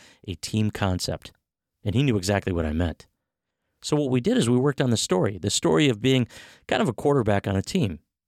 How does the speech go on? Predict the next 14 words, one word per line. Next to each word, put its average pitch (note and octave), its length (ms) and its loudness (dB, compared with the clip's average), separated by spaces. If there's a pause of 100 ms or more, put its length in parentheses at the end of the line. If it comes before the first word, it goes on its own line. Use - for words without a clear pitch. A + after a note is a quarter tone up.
(120)
and F#2+ 140 2
assembling D#3 480 0
the C3+ 100 2
team A2+ 480 0
that's G2 200 -2
right F2+ 300 -2
for F#2+ 380 -2 (340)
this F#2+ 240 -2
prospect. - 640 -4 (400)
And C3 260 2
we G2 160 2
also C3 280 0
talked G2+ 300 -2
about A2 220 0